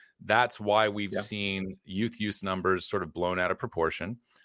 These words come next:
Speaker 1: Uh, and I know we've got some comments about
Speaker 2: Mm-hmm.
Speaker 1: kids getting interested in this. And, and I, I'm not here to deny the fact that young people are using these products.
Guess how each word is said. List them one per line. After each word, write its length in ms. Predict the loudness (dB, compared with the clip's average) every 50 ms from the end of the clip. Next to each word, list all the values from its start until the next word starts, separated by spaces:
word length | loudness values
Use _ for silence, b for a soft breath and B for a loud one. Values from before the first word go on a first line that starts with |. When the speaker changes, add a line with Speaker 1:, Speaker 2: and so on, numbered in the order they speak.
| b -2 0
Speaker 1:
Uh, 140 | 2 2 2
and 80 | 0
I 60 | 0 0
know 160 | 2 2 2
we've 140 | 2 2 0
got 160 | 0 0 -2
some 100 | -6 -8
comments 460 | -6 -4 -2 -2 -2 -2 -4 -4 -2
about 220 | 0 0 2 0
Speaker 2:
Mm-hmm. 80 | 0 0
Speaker 1:
kids 160 | -2 -2 -2 -2
getting 240 | -4 -6 -4 -6
interested 380 | -6 -6 -6 -8 -8 -6 -6 -4
in 120 | -4 -4
this. 300 | -2 0 0 0 -2 -2
And, 120 | -6 -6 -8
and 140 | -6 -2 0
I, 180 | 0 0 0 0
I'm 100 | 0 0
not 220 | 2 2 2 2 0
here 220 | 0 0 2 2
to 100 | 2 2
deny 400 | 0 0 0 2 2 4 4 2
the 100 | 2 0
fact 320 | 0 2 2 2 2 0 -2
that 140 | -4 -4 -2
young 220 | -2 -4 -4 -2
people 260 | -2 -2 0 4 4
are 80 | 4 4
using 300 | 4 2 0 0 -2 -4
these 140 | -4 -6 0
products. 500 | 2 4 6 6 6 4 2 0 -6